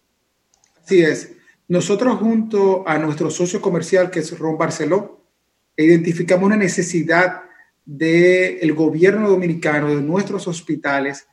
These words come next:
de la falta de alcohol etílico. Así que dispusimos una de las líneas de, de Ron Barceló para la producción de, de, de alcohol etílico.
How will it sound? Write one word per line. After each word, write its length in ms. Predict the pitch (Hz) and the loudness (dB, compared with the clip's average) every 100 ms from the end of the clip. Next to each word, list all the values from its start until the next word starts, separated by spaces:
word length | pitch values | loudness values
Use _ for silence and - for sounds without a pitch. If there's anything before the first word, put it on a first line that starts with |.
| _ - | _ -4
de 80 | |
la 100 | 151 139 | -4 -2
falta 260 | 165 165 | -2 2
de 80 | 180 | 2
alcohol 300 | 151 - 175 | 2 0 2
etílico. 580 | 160 151 135 127 - - _ _ _ | 2 0 0 -2 -8 -16 _ _ _
Así 300 | - 135 180 | -6 -2 0
que 180 | 180 190 | 4 4
dispusimos 640 | 170 170 - 165 202 202 165 | 4 2 -2 -2 0 2 0
una 160 | 165 180 | 2 4
de 80 | |
las 180 | 190 147 | 4 2
líneas 400 | 170 196 208 175 | 0 2 2 0
de, 440 | 165 160 156 156 - | 0 2 0 -2 -6
de 140 | 147 135 | -6 0
Ron 180 | 175 | 2
Barceló 580 | 180 180 202 180 165 165 _ _ _ _ | 2 2 2 2 2 -2 _ _ _ _
para 320 | 180 185 196 | 4 6 6
la 140 | 190 | 4
producción 460 | 190 175 165 185 185 | 4 2 2 2 2
de, 180 | 170 170 | 2 0
de, 560 | - 151 143 147 147 - | 0 0 2 -2 -4 -10
de 460 | 143 139 135 131 127 | -4 0 0 0 0
alcohol 340 | 143 151 180 | -2 2 4
etílico. 500 | 165 170 131 - - | 4 0 -4 -6 -12